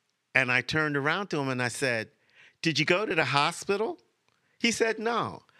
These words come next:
I said, "Ordinarily, by your ethnic group,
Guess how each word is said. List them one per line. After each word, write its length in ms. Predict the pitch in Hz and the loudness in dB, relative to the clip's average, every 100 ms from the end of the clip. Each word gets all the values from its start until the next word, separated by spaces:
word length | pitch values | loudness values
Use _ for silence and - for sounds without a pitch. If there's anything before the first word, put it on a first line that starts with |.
| - - | -6 2
I 120 | 135 | 2
said, 220 | 147 131 - | 2 -2 2
"Ordinarily, 840 | 156 180 175 175 185 123 90 85 - - _ _ _ _ _ _ 98 | 2 2 4 4 4 2 0 -6 -10 -20 _ _ _ _ _ _ -4
by 200 | - 120 | 2 4
your 160 | 131 135 | 4 2
ethnic 460 | 135 151 - 202 202 | 4 2 2 0 0
group, 400 | 185 151 110 - | 0 0 0 -6